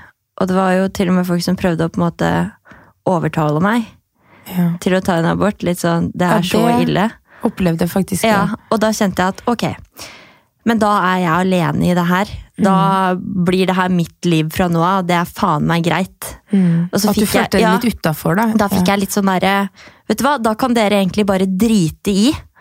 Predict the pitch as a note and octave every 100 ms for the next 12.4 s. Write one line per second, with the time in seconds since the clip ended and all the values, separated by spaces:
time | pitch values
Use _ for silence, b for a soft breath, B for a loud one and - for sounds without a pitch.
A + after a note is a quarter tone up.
0 | B B B A3+ A3+ A3 G#3 G3 F#3 E3
1 | F3+ F3 D#3+ - F3 C#3+ D3 D#3+ F#3+ -
2 | F#3+ F#3+ F3+ D#3+ F#3 - - G3 G#3+ G#3
3 | - A3+ - G#3+ F#3+ D#3+ F#3 F3+ - F#3
4 | F#3+ - F#3 D#3 F3 E3+ F3 G3 - B
5 | B B B - G#3+ - F3 D#3 E3+ D3+
6 | E3 E3 D#3+ C#3+ E3 - - _ B B
7 | B B B B B B B _ _ _
8 | _ _ - G#3 G3+ G3 G3 - F#3 G3+
9 | - G3+ E3+ E3 D#3+ E3 E3+ F3+ A#3 A#3+
10 | B3 B3 G#3 F3+ E4 C#4+ - B3+ B3 A3
11 | G#3 G3 - G3+ - A#3+ F3+ - E3 F3+
12 | F3+ D#3+ D3+ G3+